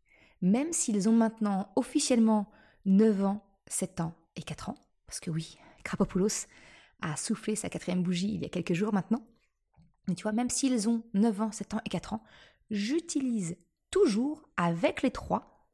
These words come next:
la langue des signes. Alors, je t'en ai déjà parlé, hein.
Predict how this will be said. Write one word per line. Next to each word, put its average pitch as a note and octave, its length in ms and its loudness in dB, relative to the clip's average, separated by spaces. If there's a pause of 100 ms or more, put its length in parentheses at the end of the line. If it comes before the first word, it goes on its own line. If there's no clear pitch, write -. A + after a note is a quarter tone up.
(120)
la D3+ 120 -4
langue G#3 260 4
des F3+ 80 -2
signes. - 380 -10 (880)
Alors, D#3 160 -8
je - 60 -14
t'en F3 100 -2
ai F3 60 0
déjà F3 240 0
parlé, F#3+ 400 -2
hein. F3+ 100 -4